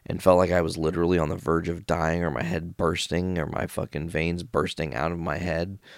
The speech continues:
you know, or any number of the combinations, my eyeballs bursting out of my brains. That's very real pain that I've lived with. And this guy questioned it, and I just was like, "I'm done with this conversation. Fuck you, dude."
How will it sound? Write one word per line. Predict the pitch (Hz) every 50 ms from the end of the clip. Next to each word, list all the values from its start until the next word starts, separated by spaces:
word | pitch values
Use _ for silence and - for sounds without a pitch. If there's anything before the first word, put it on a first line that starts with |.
| - - - - _ _
you | - 95
know, | 95 95
or | 90 85
any | 90 90 92 92
number | 90 85 87 90 95 92
of | 85
the | 85 90
combinations, | - - 85 85 85 82 85 87 101 101 90
my | 90 85 - -
eyeballs | - - 92 92 90 87 87 87 98 98
bursting | 95 87 82 90 92 92 - - - 90 85
out | 85 87 87
of | 87
my | 85 82 82
brains. | 76 67 82 85 85 85 87 92 98 113 117 120 - - _ - - - _
That's | - 135 135 120 123 123 -
very | - 139 147 139 131
real | 117 117 120 117
pain | - - 117 120 123 110
that | 95 80
I've | 82 85 -
lived | 98 107 156 160 -
with. | - - - - - - - _ _ _ _ _ _ - - - - - - - _ _ _ _ _ _
And | - 104 101 98 101
this | 104 98 -
guy | - 95 95
questioned | 92 - - 110 143 - - 104 87
it, | 90 82 -
and | - 95
I | 123 143
just | 139 - - - -
was | -
like, | - 123 135 _ - _ _ _ _ _ - - -
"I'm | - 123 113
done | 104 113 127
with | 131 131
this | 127 113 -
conversation. | - 117 117 113 110 110 - - 101 98 98 - - 98 95 95 - - _ - _ _ _
Fuck | _ _ _ _ - 87 - - -
you, | - 80 73 69
dude." | 64 - 64 60 57 - 113